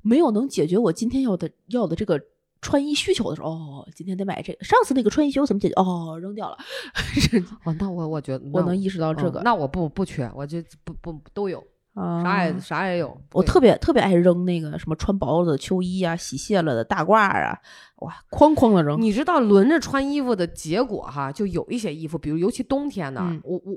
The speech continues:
Speaker 2: 我就外套多。
Speaker 1: 嗯。
Speaker 2: 老吴不明白，他说：“你为什么整那么多外套？”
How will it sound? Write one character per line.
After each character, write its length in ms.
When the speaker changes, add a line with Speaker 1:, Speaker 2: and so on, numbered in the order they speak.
Speaker 2:
我 180
就 240
外 220
套 240
多。 340
Speaker 1:
嗯。 300
Speaker 2:
老 180
吴 180
不 160
明 220
白， 80
他 80
说 120
：“你 120
为 160
什 80
么 80
整 240
那 60
么 80
多 140
外 160
套？” 200